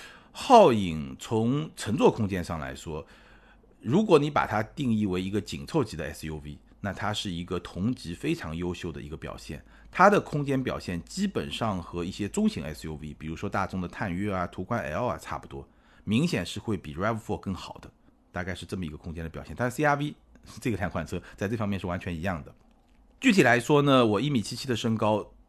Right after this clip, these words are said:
后排的腿部空间达到了两拳半，头部空间也有一拳，而且呢，地板几乎是全平的。所以这么一个空间的表现，其实你要坐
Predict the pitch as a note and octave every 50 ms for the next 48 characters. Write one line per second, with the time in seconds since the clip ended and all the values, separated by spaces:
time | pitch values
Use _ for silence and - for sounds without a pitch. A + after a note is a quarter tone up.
0 | _ - - - - G3+ C#3 - - G#2+ G#2 A#2 A2+ - - F2+ D#2 - C3+ A2+
1 | - G#2+ G2+ F#2+ G2+ G2+ F#2 E2+ F2 F#2 G2 F#2+ F#2+ F#2 F#2+ D2 - - - D#2
2 | D#2+ F#2+ - G#2 - - - - - - - - A2+ C#3+ F#3+ F3+ C#3 B2+ B2 A#2
3 | A#2 A2 G2 F#2+ G#2+ G2 - G2 F#2 - - - D2 B1+ - - - - - -
4 | - - - - A#2 B2+ - B2+ G#2+ G#2 G2+ F#2 - - _ _ _ - F#3+ D3+
5 | A#2 - D#2+ D2+ D2 - - - E3+ F3 F3+ F3+ - - F#3 F3 - - A#2+ F#2+
6 | - - - D#2 D#2 G#2 - D#2+ D2+ D#2 D2 C#2+ - - - - - - - -
7 | - - - E3 F3 D#3+ - C#4+ B3+ D#3 B2 A2+ G2+ - A#2 A2+ A#2+ A#2 A2+ G#2+
8 | G#2 E2 C2+ - - G#2+ G2 F#2 - - G2+ A2+ - - C#3 B2+ G#2+ F2 E2+ G#2
9 | A2+ A2 G2 - - B2+ A#2+ G#2 G2 F2+ -